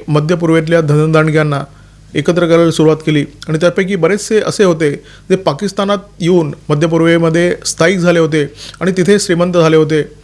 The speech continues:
या सगळ्यांना एकत्र करून त्यांना या क्रिप्टोच्या धंद्याकडे वळवण्याचं काम या स्टीव्ह विटकॉफ यांनी केलं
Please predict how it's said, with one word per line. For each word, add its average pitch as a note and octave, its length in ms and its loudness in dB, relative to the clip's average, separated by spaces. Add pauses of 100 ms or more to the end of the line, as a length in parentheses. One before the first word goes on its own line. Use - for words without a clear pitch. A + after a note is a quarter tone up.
(380)
या A3+ 360 0
सगळ्यांना F#3+ 840 -2 (320)
एकत्र G3 340 0
करून E3 300 0 (380)
त्यांना E3 180 4
या F#3 120 4
क्रिप्टोच्या F3 480 2
धंद्याकडे E3 400 2
वळवण्याचं D#3+ 480 0
काम D3 320 -4
या D#3 160 0
स्टीव्ह F3 280 -2
विटकॉफ D3+ 380 0 (360)
यांनी D#3+ 140 0
केलं E3 340 2